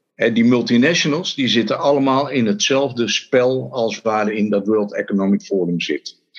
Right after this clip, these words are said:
Kijk maar naar de partnerlijst van, eh, de,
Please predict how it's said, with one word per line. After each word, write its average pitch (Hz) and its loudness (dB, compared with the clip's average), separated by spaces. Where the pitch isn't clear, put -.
Kijk 139 2
maar 127 2
naar 117 4
de 104 0
partnerlijst 127 2
van, 104 2
eh, 101 2
de, 104 2